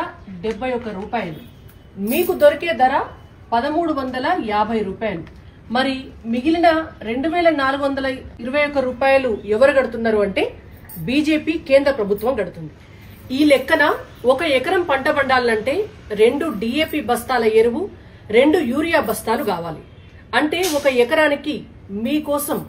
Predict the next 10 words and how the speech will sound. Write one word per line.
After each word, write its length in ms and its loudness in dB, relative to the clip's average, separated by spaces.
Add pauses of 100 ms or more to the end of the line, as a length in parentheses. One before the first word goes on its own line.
(240)
కేంద్ర 300 4
ప్రభుత్వం 460 -2
భరించేటువంటి 720 -2
పైసలు 340 0 (560)
తొమ్మిది 340 4
వేల 160 2 (160)
మూడు 200 -2
వందల 220 0 (100)
పదహారు 360 -4
రూపాయలు. 300 -8